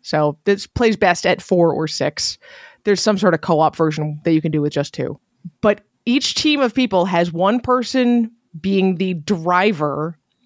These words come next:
That person is blindfolded. And the race courses are these dry erase boards. There's, like, fifteen of them or, like, some ridiculous number.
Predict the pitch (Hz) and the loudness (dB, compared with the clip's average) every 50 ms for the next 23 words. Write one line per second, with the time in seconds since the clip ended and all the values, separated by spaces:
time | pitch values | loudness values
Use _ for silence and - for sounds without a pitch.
0 | _ _ - 185 160 208 226 294 - - 320 359 302 - 330 311 277 226 - 214 | _ _ -8 -4 0 0 0 0 0 0 0 0 0 2 0 0 0 0 0 0
1 | 202 208 208 - 175 143 - - - - _ _ _ _ _ _ _ _ _ _ | 2 0 0 -2 -4 -6 -8 -8 -12 -18 _ _ _ _ _ _ _ _ _ _
2 | _ _ _ - - 208 196 185 185 180 185 202 180 - _ - - - - - | _ _ _ -2 0 2 2 4 4 4 2 0 0 -4 _ -18 -20 -20 -20 -20
3 | - _ _ _ _ _ - 190 160 226 226 220 214 208 190 - 190 233 269 277 | -20 _ _ _ _ _ -8 -4 -2 0 2 2 2 2 2 0 0 0 -2 -2
4 | - - - 240 226 190 196 202 196 190 175 180 - - 190 185 180 180 180 165 | -2 -2 -2 -2 0 0 0 0 2 2 0 0 0 0 2 2 4 2 2 2
5 | 185 185 175 - - - 170 170 170 175 175 175 170 156 147 147 147 - - - | 0 0 0 -2 -4 -4 0 0 2 2 2 2 0 0 -2 -4 -6 -6 -6 -6
6 | - - - - - 156 151 - 143 139 143 - - - - - - 185 180 180 | -6 -6 -8 -12 -14 -10 -8 -6 -6 -6 -6 -8 -8 -10 -8 -4 0 0 2 0
7 | - - 165 151 147 143 - - - - - - 190 - - - - - - - | 0 -2 -4 -4 -4 -4 -6 -10 -16 -16 -4 -2 -2 -2 -2 -4 -10 -10 -8 -6
8 | 202 202 196 208 226 240 233 226 202 196 214 214 214 214 208 202 202 196 - - | -4 -2 -2 0 0 -2 -2 -4 -4 -4 -2 -2 0 0 0 -2 -2 -4 -8 -6
9 | 170 190 185 185 180 - - 285 262 202 180 165 156 151 - 151 143 139 147 - | -4 -2 -2 -2 -2 -2 -2 0 0 0 0 -2 -2 -2 -4 -4 -6 -6 -6 -8
10 | 107 95 - - 170 - | -10 -10 -8 -10 -10 -12